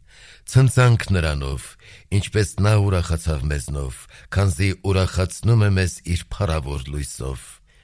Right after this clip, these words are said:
Փառաբանենք նրա մեծությունը, շնորհակալ լինենք մեր երկնավոր հորից,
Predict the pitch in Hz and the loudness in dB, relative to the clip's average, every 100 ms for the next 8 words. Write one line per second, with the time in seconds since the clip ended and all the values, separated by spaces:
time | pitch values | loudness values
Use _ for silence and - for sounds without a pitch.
0 | _ - - 107 113 113 113 107 - 92 | _ -4 2 4 6 6 6 4 0 0
1 | 87 87 87 82 - 78 73 58 55 - | 0 0 -2 -6 -6 -6 -6 -10 -14 -20
2 | - - - - 127 113 117 113 92 82 | -20 -14 -6 2 6 6 6 2 2 0
3 | 78 78 71 87 76 87 87 80 80 76 | 0 -2 -2 -2 0 -2 -2 -4 -4 -4
4 | 78 69 80 104 101 | -6 -4 -2 -2 -2